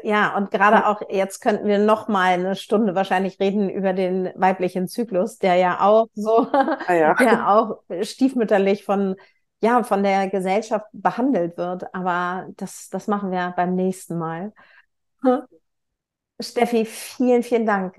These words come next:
Speaker 1: Das war so ein erhellendes und so ein inspirierendes Gespräch. Und ich hoffe, dass ganz viele von den Frauen, die zugehört haben, sich da auch, ähm, eine Inspiration mitnehmen und Impulse mitnehmen und vielleicht auch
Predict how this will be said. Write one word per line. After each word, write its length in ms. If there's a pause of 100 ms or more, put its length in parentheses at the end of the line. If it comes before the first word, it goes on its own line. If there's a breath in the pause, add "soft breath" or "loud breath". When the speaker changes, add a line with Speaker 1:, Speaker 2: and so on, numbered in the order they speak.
Speaker 1:
Das 240
war 220
so 320
ein 600
erhellendes 720
und 200
so 240
ein 200
inspirierendes 640
Gespräch. 720
Und 480 (180)
ich 220
hoffe, 240
dass 260
ganz 260
viele 280
von 180
den 160
Frauen, 400
die 200
zugehört 580
haben, 460 (180)
sich 280
da 340
auch, 300 (180)
ähm, 640 (440)
eine 140
Inspiration 640
mitnehmen 480
und 140
Impulse 480
mitnehmen 420
und 160
vielleicht 320
auch 160